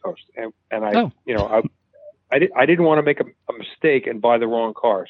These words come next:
Speaker 1: So I did a lot of homework, found out where all the serial numbers were, didn't wanna buy an air car, which is a car that kinda just, you know,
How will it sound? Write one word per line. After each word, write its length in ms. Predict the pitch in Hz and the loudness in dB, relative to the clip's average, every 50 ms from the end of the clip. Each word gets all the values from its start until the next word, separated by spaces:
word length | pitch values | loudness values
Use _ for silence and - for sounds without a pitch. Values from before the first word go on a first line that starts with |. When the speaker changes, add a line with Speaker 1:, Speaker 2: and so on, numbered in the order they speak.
| - | -4
Speaker 1:
So 180 | - 110 104 - _ _ _ _ _ _ _ - | -2 -2 -2 -2 _ _ _ _ _ _ _ -4
I 80 | 117 | -2
did 160 | 117 120 123 | 0 2 2
a 40 | 113 | 2
lot 200 | 107 110 123 147 | 4 4 4 4
of 80 | 160 135 | 2 0
homework, 380 | 139 139 131 120 123 123 120 - - _ _ _ _ _ | 0 -4 -2 -2 -4 -4 -4 -8 -16 _ _ _ _ _
found 180 | 135 127 123 | -2 0 0
out 80 | 120 120 | 0 -2
where 140 | 120 123 127 | 0 0 0
all 100 | 127 120 | 0 0
the 60 | 113 - - | -4 -8 -8
serial 220 | - 131 131 135 127 | -4 -2 -2 -2 -2
numbers 320 | 127 127 123 123 127 123 - | -2 -4 -4 -4 -6 -6 -2
were, 320 | 117 120 113 113 113 110 _ _ _ _ _ _ _ | 0 2 2 2 2 -2 _ _ _ _ _ _ _
didn't 160 | 139 135 135 | -2 0 2
wanna 160 | 131 131 127 120 | 2 2 2 4
buy 180 | 127 123 120 | 4 4 4
an 140 | 117 113 113 | 4 2 0
air 220 | - 113 110 120 123 | 0 2 2 2 2
car, 380 | 117 - 117 107 101 98 98 | 2 0 0 2 2 2 0
which 220 | 98 110 107 - - | -2 -6 -10 -12 -10
is 80 | - | -12
a 60 | 107 101 | -12 -6
car 260 | - - 117 110 107 | 0 2 2 2 2
that 140 | 104 101 - | 0 -4 -4
kinda 220 | - 110 104 101 | -4 -4 -4 -4
just, 160 | 101 107 - - _ _ _ _ _ _ _ _ _ _ _ _ _ - | -6 -8 -10 -12 _ _ _ _ _ _ _ _ _ _ _ _ _ -2
you 60 | 127 | 0
know, 180 | 110 95 - | 0 0 -2